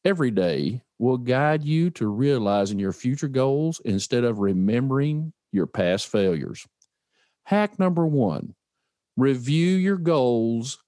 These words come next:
every day. And if you don't have them, it goes unsaid,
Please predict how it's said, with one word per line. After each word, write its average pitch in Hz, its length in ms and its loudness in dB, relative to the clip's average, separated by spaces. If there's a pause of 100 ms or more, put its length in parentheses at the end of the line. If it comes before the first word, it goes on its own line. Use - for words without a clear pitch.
(200)
every 98 320 2
day. - 380 0 (720)
And 120 240 2
if 165 240 0
you 185 80 2
don't 202 320 2
have 180 400 2
them, 120 200 0
it 131 220 0
goes 147 320 0
unsaid, 160 840 0